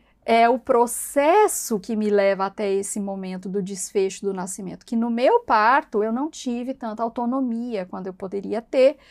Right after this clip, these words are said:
A minha parteira, eu dei muito trabalho pra ela,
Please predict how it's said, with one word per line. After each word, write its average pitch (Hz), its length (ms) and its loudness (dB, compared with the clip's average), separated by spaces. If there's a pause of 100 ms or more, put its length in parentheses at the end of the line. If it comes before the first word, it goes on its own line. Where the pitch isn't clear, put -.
(320)
A 269 200 2
minha 226 240 -2
parteira, 220 560 2
eu 196 60 -2
dei 185 120 -4
muito 208 300 -4
trabalho 185 340 -6
pra 220 200 -6
ela, 208 280 -8